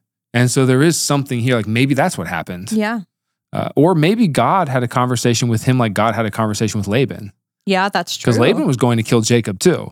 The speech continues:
Speaker 2: Mm-hmm.
Speaker 1: And then God told Laban, like, "Don't, you know, don't, don't
Speaker 2: You
Speaker 1: do
Speaker 2: don't
Speaker 1: that."
Speaker 2: wanna do that.
Speaker 1: <laughs>
Speaker 2: Yeah.
Speaker 1: Um, and so we, we don't really know, but, but I think the important thing to realize about this moment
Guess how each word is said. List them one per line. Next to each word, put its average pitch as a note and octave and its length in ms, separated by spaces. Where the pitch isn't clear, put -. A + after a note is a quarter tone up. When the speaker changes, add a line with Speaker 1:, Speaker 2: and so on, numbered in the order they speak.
Speaker 2:
Mm-hmm. G3 260
Speaker 1:
And A#2 140
then A2+ 460
God A2+ 300
told G#2+ 180
Laban, G#2 340
like, F#2 260
"Don't, G2 220
you F#2 80
know, E2 120
don't, E2+ 300
don't - 120
Speaker 2:
You - 60
Speaker 1:
do - 40
Speaker 2:
don't F3 60
Speaker 1:
that." F3 60
Speaker 2:
wanna F3 100
do F#3+ 160
that. E3 440
Speaker 1:
<laughs> E3 100
Speaker 2:
Yeah. A3+ 280
Speaker 1:
Um, A#2 480
and A#2+ 560
so B2+ 160
we, C#3 180
we D3+ 140
don't E3 140
really C3 200
know, C3+ 260
but, A#2+ 280
but B2+ 100
I B2 60
think D3 160
the C3 100
important A#2+ 420
thing A#2 280
to G#2+ 140
realize A2+ 400
about G2+ 280
this G#2+ 180
moment G#2+ 500